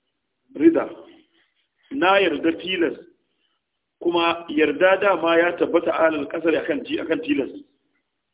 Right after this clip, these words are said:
Dama yarda ya tabbata ne akan tilas. Sai ya kawo shi kan siga na istifham. Man kana za su kuɗin, wane ne ya kasance ma abocin fushi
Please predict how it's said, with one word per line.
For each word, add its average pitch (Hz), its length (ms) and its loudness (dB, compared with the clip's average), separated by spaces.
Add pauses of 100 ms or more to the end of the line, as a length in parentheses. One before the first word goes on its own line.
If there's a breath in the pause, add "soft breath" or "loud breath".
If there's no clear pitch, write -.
(760)
Dama 165 300 4
yarda 170 500 0 (320)
ya 170 220 0
tabbata 175 320 -2
ne 160 100 0
akan 151 260 -2
tilas. 135 260 -2 (420)
Sai 170 120 6
ya 170 80 6
kawo 180 200 4
shi - 80 -8
kan 170 160 0
siga 160 220 4
na 147 80 -4
istifham. 127 520 -2 (680)
Man 175 200 0
kana 202 320 0
za 156 180 -2
su 160 80 -8
kuɗin, 135 300 -6 (500)
wane 151 360 2
ne 196 100 4
ya 180 80 8
kasance 175 400 2
ma 175 140 0
abocin 156 380 -2
fushi 160 360 -4